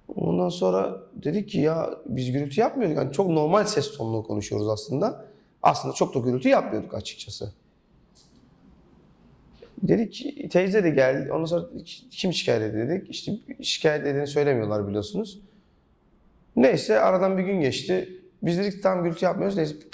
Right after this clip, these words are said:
Aslında ceza kesebilir sistemi, e, polis arkadaş. Kesmedi tabii ki de. "Tamam." dedik, gitti. Teyze geldi er-, ertesi gün. "Teyze sen mi şikayet ettin?" "Siz," dedi, "çok gürültü yapıyorsunuz." dedi. "Önce çok gürültü yapıyorsunuz." dedi, "dün." dedi. "Ha, ben anladım hemen."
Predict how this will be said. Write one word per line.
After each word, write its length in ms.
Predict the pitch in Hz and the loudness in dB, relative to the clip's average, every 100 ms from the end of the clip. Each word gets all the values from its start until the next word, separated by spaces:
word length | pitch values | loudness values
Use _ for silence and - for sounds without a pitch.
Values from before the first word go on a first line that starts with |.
| - - | -2 0
Aslında 260 | - 262 | 2 6
ceza 240 | 208 214 262 | 6 6 6
kesebilir 420 | 254 240 226 196 | 6 4 4 2
sistemi, 460 | - 113 113 113 | 0 -2 0 0
e, 680 | - - - - - - - | -2 -2 -2 0 -2 -4 -4
polis 420 | - 104 - - - | -2 -2 -2 -12 -4
arkadaş. 520 | 127 104 143 247 - | -4 0 -2 -2 -4
Kesmedi 420 | - 220 - 117 - | 0 0 0 -10 -6
tabii 200 | 117 - | -6 -4
ki 100 | - | -2
de. 180 | 220 - - _ _ _ _ _ - | -2 -4 -20 _ _ _ _ _ -2
"Tamam." 320 | 180 143 113 | 0 2 0
dedik, 180 | 113 - | -4 -4
gitti. 420 | 143 - - - - - - - _ | -4 0 -2 -2 -20 -20 -20 -20 _
Teyze 280 | - 240 233 | 2 4 4
geldi 260 | 175 131 120 | 4 4 2
er-, 240 | 113 113 | 0 0
ertesi 360 | 117 117 117 147 | 0 0 -2 -4
gün. 200 | 175 175 | -2 0
"Teyze 200 | 185 180 | -2 2
sen 200 | 208 185 | 0 0
mi 80 | |
şikayet 380 | 175 - 113 110 | -4 -2 -2 -2
ettin?" 300 | - 196 - - _ | -4 -6 -6 -20 _
"Siz," 180 | - 196 | -2 2
dedi, 120 | 233 | 2
"çok 200 | 208 226 | 2 2
gürültü 260 | 220 220 247 | 0 2 2
yapıyorsunuz." 440 | 220 - - 113 | 2 0 0 0
dedi. 100 | 113 | 4
"Önce 380 | 135 196 170 - | 4 4 0 2
çok 240 | 214 226 | 2 4
gürültü 220 | 196 190 180 | 2 4 2
yapıyorsunuz." 600 | - 117 - 120 110 110 | 2 -2 -2 -2 -2 0
dedi, 120 | 107 | 2
"dün." 160 | 117 | 2
dedi. 300 | 113 104 - - | 2 0 -4 2
"Ha, 280 | - 156 147 | 4 4 4
ben 80 | 151 | 4
anladım 380 | 143 127 107 | 4 2 0
hemen." 200 | 95 101 | -4 -8